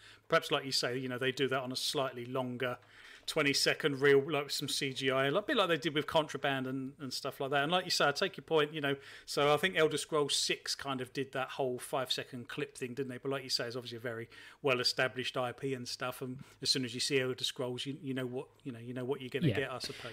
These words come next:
Speaker 1: so.
Speaker 2: Uh, uh, and also, I thi-, I mean, they did it for Starfield as well,
Speaker 1: Hmm.
Speaker 2: although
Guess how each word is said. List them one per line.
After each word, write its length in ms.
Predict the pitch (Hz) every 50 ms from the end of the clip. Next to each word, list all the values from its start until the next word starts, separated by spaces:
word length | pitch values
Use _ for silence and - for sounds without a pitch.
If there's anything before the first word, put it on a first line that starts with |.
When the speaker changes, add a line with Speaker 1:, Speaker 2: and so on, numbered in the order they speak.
| 110 110
Speaker 1:
so. 200 | - - - 110 113
Speaker 2:
Uh, 40 | - 190 - -
uh, 40 | 160 - - - _ _ _ -
and 140 | 175 165 160
also, 420 | 170 160 156 156 - 135 123 123 -
I 100 | 131 127
thi-, 140 | - - -
I 60 | 143
mean, 140 | 139 151 147
they 60 | 143
did 180 | 143 - 151 -
it 60 | -
for 60 | -
Starfield 800 | 127 - - - 127 127 131 127 123 - 117 104 95 98 95 -
as 160 | 101 98 - 113
well, 460 | 110 104 98 80 80 - - 110 120 - _ -
Speaker 1:
Hmm. 80 | 127 120 113 110 110 -
Speaker 2:
although 640 | 143 127 120 113 120 117 113 113 110 107 107 107